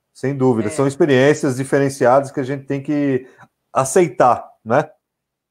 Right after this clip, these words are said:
Speaker 2: É.
Speaker 1: É, deixa eu ver aqui.
Speaker 2: É isso.
Speaker 1: "A gratidão por tudo que eu estava vivendo fez e faz toda a diferença pra mim,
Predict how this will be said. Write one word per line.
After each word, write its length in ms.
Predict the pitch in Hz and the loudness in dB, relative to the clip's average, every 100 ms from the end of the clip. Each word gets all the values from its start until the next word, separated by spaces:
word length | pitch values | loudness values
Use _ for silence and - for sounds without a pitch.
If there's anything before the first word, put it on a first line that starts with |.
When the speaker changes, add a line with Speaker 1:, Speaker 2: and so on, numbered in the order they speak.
| _ - | _ -20
Speaker 2:
É. 60 | 160 _ _ _ _ _ _ _ _ _ _ - | -20 _ _ _ _ _ _ _ _ _ _ -14
Speaker 1:
É, 480 | 127 131 127 123 120 | -8 -6 -6 -6 -8
deixa 180 | 120 143 | -10 -8
eu 40 | |
ver 80 | 131 | -6
aqui. 360 | 135 180 202 _ _ _ _ - | -6 -6 -10 _ _ _ _ -20
Speaker 2:
É 140 | 160 | -18
isso. 200 | 156 156 - | -18 -20 -12
Speaker 1:
"A 180 | 113 135 | -4 0
gratidão 500 | 165 165 160 143 185 | 2 2 0 0 0
por 220 | 180 143 | 0 -2
tudo 240 | 180 185 | 0 0
que 80 | 180 | 0
eu 80 | 170 | 0
estava 340 | 151 160 147 | 0 0 0
vivendo 400 | 139 131 131 156 | -2 -2 -4 -6
fez 340 | 151 - 160 165 | -6 -4 -4 -4
e 60 | |
faz 300 | 156 156 156 | -2 0 0
toda 180 | 156 160 | -2 -4
a 40 | 160 | -6
diferença 480 | 143 156 139 151 - | -4 -4 -2 -4 -6
pra 180 | 156 | -4
mim, 260 | 127 117 113 | -4 -6 -10